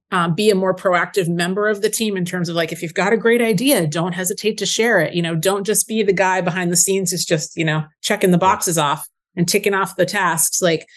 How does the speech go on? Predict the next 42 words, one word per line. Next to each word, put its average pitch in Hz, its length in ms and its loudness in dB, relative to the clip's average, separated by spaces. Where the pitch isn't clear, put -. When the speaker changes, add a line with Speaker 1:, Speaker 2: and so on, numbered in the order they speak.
Speaker 1:
he's 262 180 2
a 226 160 0
really 226 340 4
valued 185 480 0
member 180 300 -4
of 165 100 -4
our 160 140 -2
team. 202 340 0
And 175 320 -6
when 170 180 -2
he 202 640 -4
sees 247 340 2
something 185 680 0
that 180 280 0
he 196 140 -6
thinks 185 200 -2
he 190 80 -4
could 175 140 -2
improve 214 300 0
on 214 320 2
or 160 80 2
that 156 160 0
we 190 160 0
could 196 140 2
as 180 160 2
a 151 60 -8
team 208 280 0
do 180 120 4
better, 226 400 2
whatever, 190 280 -2
where, 185 240 0
you 190 100 -4
know, 165 300 -4
it's 196 160 -2
important 214 420 2
to 180 140 -2
us 160 240 -2
that 170 180 -2
he 185 480 -2
participates. 196 580 0
He 180 80 0
does 214 380 2